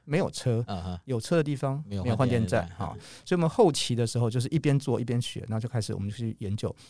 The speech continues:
Speaker 1: 我们车在哪里，我们的电池换电站在哪里，
Speaker 2: 嗯哼哼。
Speaker 1: 把那个时间对比起来，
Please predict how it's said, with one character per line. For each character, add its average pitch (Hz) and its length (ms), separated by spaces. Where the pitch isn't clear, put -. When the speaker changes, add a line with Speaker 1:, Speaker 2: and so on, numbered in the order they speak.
Speaker 1:
我 127 80
们 151 80
车 175 160
在 165 120
哪 82 160
里， - 160
我 110 100
们 101 80
的 107 180
电 127 220
池 90 400
换 127 100
电 117 100
站 107 160
在 95 120
哪 85 200
里， - 80
Speaker 2:
嗯 110 120
哼 110 180
哼。 110 200
Speaker 1:
把 - 80
那 143 100
个 143 60
时 113 220
间 113 220
对 117 180
比 90 120
起 - 200
来， - 260